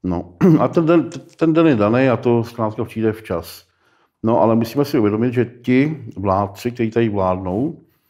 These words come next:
tak, eh, jsou v situaci, jako byl kdysi Hitler. Když vlastně Němec-, Němci,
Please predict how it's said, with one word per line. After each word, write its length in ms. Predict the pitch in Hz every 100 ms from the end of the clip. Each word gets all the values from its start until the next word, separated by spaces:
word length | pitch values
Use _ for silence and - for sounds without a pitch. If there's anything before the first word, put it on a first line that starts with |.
| _ _ _
tak, 360 | - 101 - -
eh, 920 | 78 101 101 104 101 107 107 107 104 -
jsou 360 | - 139 147
v 80 | 143
situaci, 560 | 123 123 131 123 135 127
jako 200 | 123 -
byl 200 | 123 127
kdysi 300 | 117 113 -
Hitler. 480 | 104 98 90 85 98 - _ _ _ _ _ -
Když 240 | 110 -
vlastně 280 | 110 110 131
Němec-, 320 | 117 120 117
Němci, 580 | 123 120 120 139 131